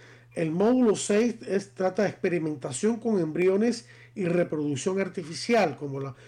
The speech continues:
fecundación in vitro, que también destruye embriones humanos.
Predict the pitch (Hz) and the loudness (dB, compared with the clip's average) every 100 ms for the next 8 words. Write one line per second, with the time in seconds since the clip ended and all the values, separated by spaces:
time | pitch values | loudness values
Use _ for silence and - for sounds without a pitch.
0 | - - 160 165 147 160 185 170 180 196 | -20 -10 -8 -4 -4 -2 -2 0 0 0
1 | 214 - 135 135 139 165 160 - 170 165 | -2 -4 -6 -8 -6 -6 -8 -4 -2 0
2 | 165 165 - - - 151 143 160 160 151 | -2 -4 -10 -20 -12 -8 -4 -2 -2 -4
3 | 151 180 214 156 117 - | -2 2 2 0 -4 -12